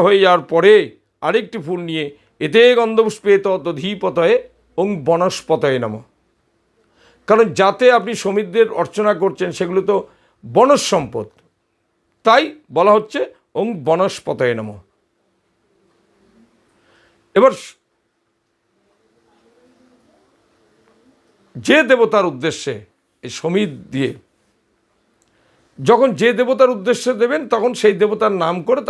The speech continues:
আরেকটি ফুল দিয়ে দেবেন। এবার আসছে সমিত সম্প্রদান, এতে গন্ধপুষ্পে তৎ সম্প্রদানায়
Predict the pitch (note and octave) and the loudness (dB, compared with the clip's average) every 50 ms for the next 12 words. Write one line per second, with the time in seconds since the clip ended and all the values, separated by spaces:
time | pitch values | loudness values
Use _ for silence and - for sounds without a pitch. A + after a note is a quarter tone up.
0 | F#3+ F3+ E3+ D#3+ - - E3+ B2 - C#3+ C#3 B2 B2+ B2+ A#2+ A2+ A2 G#2+ G#2+ G#2 | -2 -2 -2 -2 -4 -10 -12 -10 -8 -10 -8 -6 -6 -6 -6 -6 -8 -10 -12 -14
1 | - _ _ _ _ _ _ _ _ _ _ _ _ _ _ _ _ _ _ _ | -20 _ _ _ _ _ _ _ _ _ _ _ _ _ _ _ _ _ _ _
2 | _ _ _ _ _ _ _ _ _ _ _ _ _ _ _ _ _ _ _ _ | _ _ _ _ _ _ _ _ _ _ _ _ _ _ _ _ _ _ _ _
3 | _ _ _ _ _ _ _ _ _ _ _ _ _ _ _ _ _ _ _ _ | _ _ _ _ _ _ _ _ _ _ _ _ _ _ _ _ _ _ _ _
4 | _ _ _ _ _ _ - F#3 A3 C4 C4+ C#4 B3+ B3+ - C4 - - G3+ A#3 | _ _ _ _ _ _ 2 4 4 6 6 6 4 2 -2 -8 -4 -2 -2 -2
5 | B3 C4+ G3+ - - G3+ G#3 G#3+ F3+ G3 F#3 D#3+ C#3 A#2 A2+ A2+ G2+ _ _ _ | -2 -4 -6 -6 -6 -6 -6 -4 -4 -4 -2 -2 -4 -6 -10 -16 _ _ _ _
6 | _ _ _ _ _ - D#3+ D3+ B3+ C4+ C4+ B3+ B3+ B3+ B3 C4 C4 B3+ - - | _ _ _ _ _ -6 0 2 4 4 6 4 4 4 4 2 0 0 -2 -4
7 | B3+ G#3+ B3 A#3 - - G3+ G#3 G#3+ G#3+ G#3 A3+ G#3+ A3 A3 A#3 B3+ C#4 D4+ | 0 2 2 2 2 0 -2 -2 -2 0 0 0 2 2 2 4 4 4 4